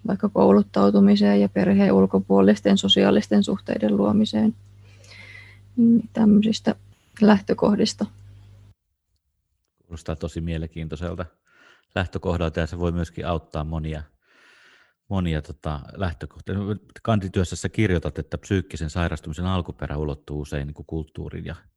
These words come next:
Speaker 2: yhteiskunnan rakenteisiin, mistä olen hyvin sa-, hyvin samaa mieltä. Ää, ja semmoinen, niin kuin, yksilöllinen, semmoinen individualistinen menestystä ihannoiva kilpailuyhteiskunta, mitä me oikeastaan just vähän puhuttiinkin, niin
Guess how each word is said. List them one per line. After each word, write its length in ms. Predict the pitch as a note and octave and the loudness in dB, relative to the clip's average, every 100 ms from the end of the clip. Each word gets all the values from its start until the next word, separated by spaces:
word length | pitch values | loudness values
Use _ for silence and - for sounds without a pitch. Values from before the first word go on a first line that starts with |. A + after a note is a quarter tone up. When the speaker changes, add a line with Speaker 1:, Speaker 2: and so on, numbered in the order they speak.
| _ | _
Speaker 2:
yhteiskunnan 600 | F#2+ F2+ D#2 - D#2+ D2+ | -10 -8 -8 -10 -10 -10
rakenteisiin, 840 | D#2+ D#2 D2+ C#2+ C#2 D2 F#2 F#2 - _ _ _ _ _ _ | -10 -8 -10 -10 -12 -10 -8 -8 -12 _ _ _ _ _ _
mistä 220 | - - | -20 -10
olen 160 | D#2+ D#2 | -6 -4
hyvin 220 | E2+ D#2+ | -4 -4
sa-, 160 | C#2+ D#2 - - | -6 -10 -12 -12
hyvin 200 | F#2 F2 | -6 -6
samaa 300 | D#2+ E2+ E2 | -4 -2 -2
mieltä. 320 | F2 F2 D#2 D2+ _ - - _ - | -2 -2 -4 -8 _ -20 -20 _ -4
Ää, 200 | F2+ F2 _ | -4 -4 _
ja 140 | F#2 - | -12 -10
semmoinen, 320 | - G2 F#2+ | -4 0 0
niin 80 | F#2 | 0
kuin, 180 | G2 - - _ _ _ _ C3 | -2 -6 -10 _ _ _ _ -4
yksilöllinen, 680 | G#2 - F2+ E2+ E2+ E2 | -4 -2 0 2 2 -2
semmoinen 280 | D#2+ E2+ E2+ | -4 -4 -2
individualistinen 1000 | F2+ D#2+ D2+ D#2 D2 D2 C#2+ D2+ C#2+ D2 - | -2 -2 -4 -4 -4 -6 -8 -10 -10 -10 -6
menestystä 600 | E2+ D#2+ - D#2+ - C#2+ | -4 -4 -6 -12 -12 -10
ihannoiva 540 | D#2+ D#2+ F2 F2 F2 - _ _ _ | -8 -8 -8 -10 -12 -16 _ _ _
kilpailuyhteiskunta, 920 | G2 E2+ - D2+ D#2 - D#2 - D#2+ | -2 -2 -2 -4 -4 -6 -10 -10 -10
mitä 180 | F2 G2+ | -8 -4
me 140 | G#2 | -2
oikeastaan 340 | G2+ F#2+ - F2+ | -2 -4 -8 -8
just 180 | F#2 - | -8 -8
vähän 180 | F#2+ | -8
puhuttiinkin, 600 | - F#2+ D#2+ - C#2+ C#2+ C#2 | -4 -6 -6 -8 -10 -8 -10
niin 160 | B1+ | -12